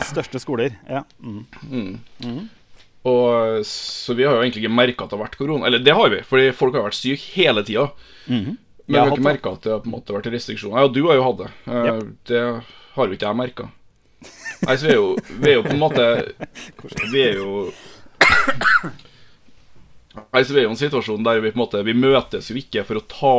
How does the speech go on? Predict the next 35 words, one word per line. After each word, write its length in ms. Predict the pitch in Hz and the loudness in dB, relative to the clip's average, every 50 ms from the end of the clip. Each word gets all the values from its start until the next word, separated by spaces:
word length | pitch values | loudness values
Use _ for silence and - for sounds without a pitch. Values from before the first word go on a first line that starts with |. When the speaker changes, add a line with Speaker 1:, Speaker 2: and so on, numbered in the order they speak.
| 113 107 | 4 2
Speaker 2:
opp 120 | 95 - | 0 -2
det 100 | - 117 117 | -2 2 2
her 140 | 120 113 117 | 2 2 0
programmet 600 | - 107 107 110 107 113 110 101 95 95 95 95 | -4 -8 -6 -4 -2 0 0 0 -2 -4 -4 -2
her, 200 | 110 131 131 127 120 - _ - - - - | 0 0 0 -2 -4 -8 _ -20 -20 -10 -4
men 120 | - 127 - | -4 -4 -2
vi 180 | 120 117 120 123 | 0 0 2 2
møter 340 | 123 127 120 107 - - 98 | 2 2 0 0 -2 -6 -8
tolv 300 | - - 113 110 110 107 | -6 -4 -6 -6 -4 -4
hundre 240 | 110 120 101 104 107 | -4 -2 -2 -2 -2
stykker 380 | - - - 117 - 110 101 90 | -4 -8 -12 -10 -6 -6 -6 -6
på 80 | - 98 | -6 -8
jobb 160 | 98 104 110 | -6 -4 -4
i 40 | 117 | -4
stedet. 380 | - - 127 120 - - 226 - - - 294 - - - - - - - | -4 -4 -6 -6 -6 -8 -10 -10 -12 -14 -20 -16 -16 -18 -18 -18 -20 -20
Speaker 1:
<laughs> 560 | - - - - - - - - - - - | -20 -16 -14 -14 -14 -14 -16 -18 -18 -14 -10
Vi 80 | - 123 | -8 -4
følger 220 | - 147 147 139 147 | 0 0 2 2 2
strenge 400 | 143 127 180 180 151 120 113 - | 0 0 0 0 0 0 -2 0
koronaregler 560 | - 175 151 120 117 117 120 123 123 151 156 | 2 2 2 2 2 2 0 0 0 0 0
når 100 | 147 139 | 0 0
vi 60 | 143 | 0
er 80 | 151 127 | 0 0
på 100 | - 160 151 | 0 0 -2
lufta, 340 | 123 98 - - 156 135 - - _ - - - - | -2 -2 0 0 0 0 -2 -6 _ -20 -20 -18 -14
men 120 | 127 131 | -8 -4
ellers 340 | 135 127 113 123 139 131 - | -4 -2 0 0 -2 -2 -2
så 160 | - 139 123 | -4 -4 -2
er 60 | 113 113 | -2 -2
det 100 | 123 - | -4 -6
fri, 320 | - - 117 117 117 127 - | -8 -8 -6 -6 -6 -8 -10
fri 260 | - - 127 131 143 | -8 -8 -6 -6 -6
flyt. 420 | - - 139 143 160 - - - - _ _ _ _ _ _ _ _ - - - 143 - _ _ _ _ _ _ _ - 165 - _ _ _ _ _ _ _ _ _ _ _ _ - - - _ _ _ | -6 -6 -6 -8 -8 -10 -14 -20 -20 _ _ _ _ _ _ _ _ -20 -20 -20 -20 -20 _ _ _ _ _ _ _ -20 -20 -20 _ _ _ _ _ _ _ _ _ _ _ _ -20 -20 -20 _ _ _
Men 160 | - 202 226 220 | -2 -2 0 0
nå 120 | 226 240 | 0 -2